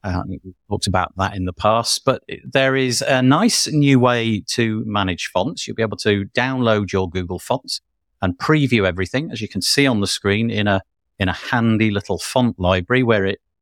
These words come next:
you know, if you've been to Google Fonts, you know this U I, it's exactly the same. You, there's a sentence including more or less every letter that's possible. And it shows you what that sentence might look like in a variety of different formats. But it's nice that that library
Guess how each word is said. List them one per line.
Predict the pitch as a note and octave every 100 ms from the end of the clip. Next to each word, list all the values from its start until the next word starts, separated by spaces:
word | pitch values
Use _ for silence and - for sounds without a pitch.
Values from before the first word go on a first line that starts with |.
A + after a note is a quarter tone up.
| -
you | F3
know, | G2+
if | G#2
you've | F#3+
been | F#3 G3+
to | C#3+
Google | G2+ B2 A#2+ G2+ G2
Fonts, | F2 G2 F#2 -
you | A#2+
know | A#2 F2
this | F2+ -
U | D#2+ C#2+
I, | E2
it's | D2+ A2+
exactly | F#2 A#2+ - D2+
the |
same. | C#2 F2 D#2 - _ _ -
You, | A#2 B2 B2 A2+ -
there's | A#2 G2+
a |
sentence | - - C#3 C3 F#2+ -
including | G2+ - G2+ F#2+
more | F#2+ F#2+
or |
less | F#2 -
every | G2+ F#2
letter | F2+ E2+ F#2
that's | E2 E2+
possible. | - F#2+ - E2 D#2 - _ _ _ -
And | F2+ F2 F2 F2+
it | A2+
shows | - G#2+ G2
you | F#2
what | F2+ F#2+
that | F2 -
sentence | - F#2 - F2+ -
might | F2 D#2+
look | F2 -
like | E2 D#2
in | F2
a | F2 F2+
variety | F#2 G2+ F#2+ F2+ - F2
of |
different | E2 F2 - -
formats. | - G#2 G#2 G#2+
But | -
it's | A2 -
nice | A2+ A#2 A2+ - -
that | F#2 -
that | F2+
library | G#2+ F#2 F2 E2+ D#2+